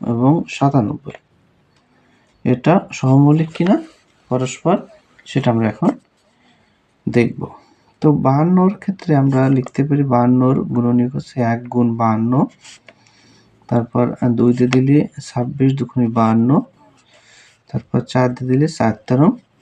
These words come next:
বাহান্ন। তাহলে বাহান্নর গুণনীয়ক সমূহ হচ্ছে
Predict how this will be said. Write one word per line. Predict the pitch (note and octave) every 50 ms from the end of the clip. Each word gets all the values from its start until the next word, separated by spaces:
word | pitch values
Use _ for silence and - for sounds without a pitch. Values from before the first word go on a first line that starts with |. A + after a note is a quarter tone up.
| - C3 B2 B2
বাহান্ন। | A#2+ A2 G2+ - - - - - _ _ _ _ _ _ _ _ _ _ _ _ _ _ _ _ _ _ _
তাহলে | _ _ B2+ A#2+ A#2+ A#2+
বাহান্নর | A#2+ A#2+ B2 B2+ C3+ C#3 D3+ D#3+ E3 D#3
গুণনীয়ক | C3+ C3+ C3 C3 C3 C3 B2+ B2+ -
সমূহ | - - C3+ C#3+ C#3+ C#3+
হচ্ছে | C#3+ C#3+ - - D3+